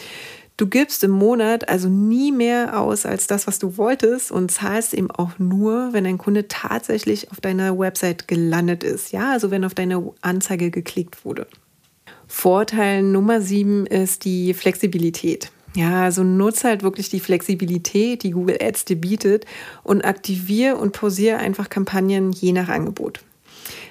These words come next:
Wenn du zum Beispiel ein neues Produkt im Angebot hast, ist das kein Problem. Du kannst im Handumdrehen einfach eine neue Kampagne oder Anzeigengruppe erstellen.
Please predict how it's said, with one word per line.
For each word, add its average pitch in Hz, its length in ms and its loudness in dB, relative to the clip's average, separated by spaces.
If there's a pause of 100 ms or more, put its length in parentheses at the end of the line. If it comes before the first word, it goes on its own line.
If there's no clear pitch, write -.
Wenn 240 140 4
du 240 80 4
zum 226 160 0
Beispiel 214 280 4
ein 196 40 4
neues 190 200 0
Produkt 233 400 0
im 254 80 4
Angebot 226 480 0
hast, 214 300 0
ist - 140 -4
das - 200 -4
kein 226 340 0
Problem. 208 460 2
Du 202 40 0
kannst 180 300 -4
im 165 260 -6
Handumdrehen 202 720 2
einfach 180 280 -4
eine 180 140 0
neue 190 300 2
Kampagne 196 680 0
oder 180 420 0
Anzeigengruppe 165 600 -4
erstellen. 208 480 -8